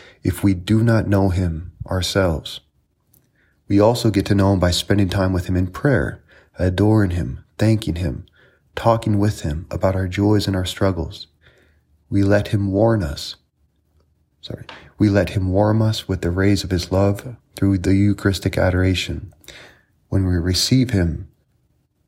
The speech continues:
in Holy Communion. We welcome him into our hearts with hospitality, full of reverence and zeal. We keep our hearts pure by being quick to repent wherever there is sin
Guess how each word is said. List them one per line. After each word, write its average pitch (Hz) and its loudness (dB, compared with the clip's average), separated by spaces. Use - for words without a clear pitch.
in 98 0
Holy 104 0
Communion. 101 0
We 98 4
welcome 101 2
him 80 -4
into 104 2
our 101 4
hearts 95 -2
with - -8
hospitality, 107 0
full 113 2
of 90 0
reverence 101 2
and 92 -2
zeal. 87 -2
We 101 2
keep 127 0
our 107 4
hearts 101 -2
pure 120 2
by 101 0
being 98 0
quick 131 -2
to - -4
repent 104 -2
wherever 98 2
there 98 2
is 101 -2
sin 78 -2